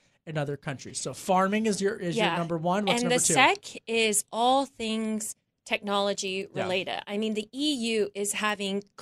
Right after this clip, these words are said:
Speaker 2: convolutions over gafa, over Google, Amazon, Facebook, and Apple.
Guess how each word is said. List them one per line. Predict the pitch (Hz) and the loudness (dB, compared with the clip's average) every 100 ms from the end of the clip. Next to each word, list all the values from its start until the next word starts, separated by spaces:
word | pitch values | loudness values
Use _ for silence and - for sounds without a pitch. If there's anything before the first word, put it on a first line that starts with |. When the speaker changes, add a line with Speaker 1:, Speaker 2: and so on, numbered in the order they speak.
| - 262 269 | -10 -4 -2
Speaker 2:
convolutions | 294 247 220 226 247 202 180 175 | -2 -4 -4 -2 -2 -2 -4 -6
over | 196 190 185 | -6 -6 -6
gafa, | 180 175 175 - - | -4 -4 -6 -8 -8
over | - 165 | -8 -8
Google, | 165 240 233 247 240 - - - | -8 -8 0 2 0 -6 -12 -4
Amazon, | 220 220 214 208 208 214 _ | -2 0 -2 -2 -2 -4 _
Facebook, | - 208 208 202 202 - | 0 0 0 -4 -4 -6
and | 190 - | -14 -10
Apple. | 175 - - | -10 -8 -12